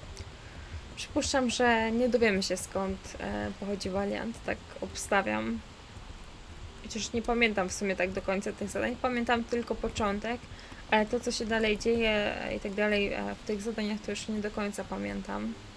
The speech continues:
Także i to widzicie, dla mnie też to będzie taka przypominajka, że tak powiem. Muszę, gdzie my te ogłoszenia mamy dać?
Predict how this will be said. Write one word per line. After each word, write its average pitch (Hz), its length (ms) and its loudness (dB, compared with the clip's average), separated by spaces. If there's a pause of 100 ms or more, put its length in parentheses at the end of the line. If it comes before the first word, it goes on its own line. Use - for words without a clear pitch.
(680)
Także 208 260 2
i - 220 -4
to 220 280 2
widzicie, 202 420 -2
dla 233 140 4
mnie 226 140 6
też 208 200 0
to 190 60 -2
będzie 196 180 0
taka 185 380 2
przypominajka, 196 840 2
że 185 100 -6
tak - 120 -8
powiem. 202 480 -4 (1800)
Muszę, 226 180 -2
gdzie 214 160 -2
my 302 120 -2
te 240 160 -2
ogłoszenia 214 380 -2
mamy 196 260 0
dać? 196 200 -2